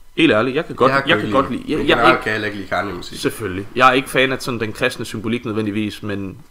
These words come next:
Speaker 1: men jeg synes sgu, det, det var et godt album musikalsk. <coughs> Øhm.
Speaker 2: Hvem var din top art-, artist i nitten?
Speaker 1: Øh, gud, i nitten,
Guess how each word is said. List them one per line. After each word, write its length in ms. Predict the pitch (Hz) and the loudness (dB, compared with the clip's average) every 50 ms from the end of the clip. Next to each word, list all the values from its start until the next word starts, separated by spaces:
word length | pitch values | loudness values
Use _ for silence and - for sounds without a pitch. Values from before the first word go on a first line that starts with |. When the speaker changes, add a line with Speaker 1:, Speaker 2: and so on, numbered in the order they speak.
| _ | _
Speaker 1:
men 160 | - 113 113 | -8 -4 -4
jeg 100 | 110 110 | -4 -4
synes 160 | 110 - 139 - | -4 -6 -8 -8
sgu, 120 | - - | -8 -6
det, 360 | 113 113 107 104 101 101 101 - - _ - | -4 -2 -2 0 -2 -4 -4 -6 -10 _ -2
det 80 | 131 | 0
var 80 | 117 110 | 2 0
et 100 | 113 - | 0 0
godt 180 | - 135 131 123 | 0 0 0 0
album 320 | 117 123 117 110 95 95 | 0 -2 -2 -4 -8 -8
musikalsk. 600 | 110 113 110 104 107 - - 117 92 90 - - - - - | -8 -8 -8 -8 -8 -6 -6 -4 -4 -6 -8 -14 2 6 8
<coughs> 480 | - - - - 202 185 180 151 147 - - - - - - - - - - - - - | 8 8 10 10 10 10 8 6 4 2 -2 -8 -18 -20 -20 -20 -20 -20 -20 -20 -6 -2
Øhm. 300 | 117 113 110 107 104 104 | 0 2 2 2 0 -2
Speaker 2:
Hvem 260 | 101 98 120 127 135 | 0 2 2 4 6
var 140 | 123 117 117 - | 4 4 4 2
din 180 | 131 107 92 | -2 -4 -4
top 240 | - - 107 107 - | -2 0 0 0 0
art-, 240 | 92 85 82 85 - - - - | -2 -4 -6 -8 -10 -12 -8 -4
artist 580 | - 95 101 - - 98 95 - - - - - - | -2 -2 -2 -2 -6 -10 -10 -12 -14 -18 -20 -14 -10
i 180 | - 92 90 90 | -6 -6 -4 -4
nitten? 460 | 92 95 92 90 92 95 98 104 104 107 - - - - | -4 -4 -6 -4 -4 -4 -4 -6 -8 -10 -14 -20 -10 -4
Speaker 1:
Øh, 240 | 131 131 120 117 120 | -2 -2 0 -2 -2
gud, 220 | 117 - 143 143 135 | -2 0 2 2 2
i 80 | 139 | 2
nitten, 560 | 135 131 131 131 143 170 - - 147 117 107 | 0 0 2 2 2 2 0 0 -4 -4 -6